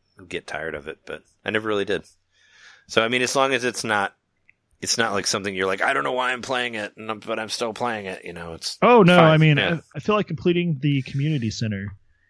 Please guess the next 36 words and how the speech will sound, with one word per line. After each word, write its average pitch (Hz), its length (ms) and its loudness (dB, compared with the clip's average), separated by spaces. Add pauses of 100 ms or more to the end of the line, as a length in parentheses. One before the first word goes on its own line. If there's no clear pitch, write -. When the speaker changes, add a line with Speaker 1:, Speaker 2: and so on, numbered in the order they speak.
(100)
Speaker 2:
is 120 160 2
one 151 180 8
of 147 60 8
the 135 80 8
main 135 460 6
goals 123 400 4
of 113 100 4
anyone 127 380 2
who 110 80 4
plays 117 260 2
this 123 160 -2
game, 139 380 2
especially 160 380 6
Speaker 1:
Yeah. 135 80 8
Speaker 2:
the - 20 2
people 143 280 6
that 120 140 2 (160)
start 127 320 2
up 117 100 0
new 120 120 -2
files 113 480 2
and 104 80 0
play 110 180 2
through 113 200 0
it 110 60 2
again. 117 240 4
Like, 95 260 2
Speaker 1:
Mm-hmm. 80 120 -10 (560)
Speaker 2:
there's 123 220 8
almost 123 400 6
the, 110 180 0
it's 135 220 0
like 147 240 4
their 117 180 4
speed 117 320 -6
run 85 220 -10